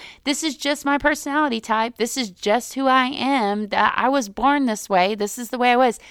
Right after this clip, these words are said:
Again, you may have been born that way, but you weren't created that way.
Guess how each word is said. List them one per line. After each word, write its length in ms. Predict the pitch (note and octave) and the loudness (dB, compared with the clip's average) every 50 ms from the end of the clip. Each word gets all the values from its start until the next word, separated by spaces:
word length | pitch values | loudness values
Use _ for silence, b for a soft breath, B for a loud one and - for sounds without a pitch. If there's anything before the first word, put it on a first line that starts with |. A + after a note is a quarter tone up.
| B B B | B B B
Again, 480 | - G#3+ G3 B3+ C4+ C4 A#3 G3 F#3 - | -10 -2 2 2 4 4 4 2 -2 -4
you 160 | - G#3 A#3+ | -2 -2 0
may 140 | A#3 C4+ D4 | 2 2 2
have 100 | D#4 D#4 | 2 2
been 160 | D4 D4 A#3+ | 2 2 0
born 300 | A3 - A3 A3+ A3+ A3 | 0 0 0 0 0 0
that 180 | G#3 F#3+ - - | -2 -4 -4 -2
way, 240 | F#3+ F#3 F#3 F3+ F3+ | 0 0 0 0 -2
but 200 | - G#3 G3 - | -4 -6 -6 -6
you 140 | A3 A3 A3 | -4 -2 0
weren't 220 | A3+ B3+ C#4+ C4+ | 2 0 0 -2
created 460 | - - A3 F#3+ F#3+ G3 F3+ E3+ E3+ | -6 -6 -4 -2 -2 -2 -2 -4 -4
that 200 | - F3 F3+ - | -4 -6 -6 -4
way. 300 | - F#3 F#3 F3 - A3+ | -6 -6 -6 -6 -6 -8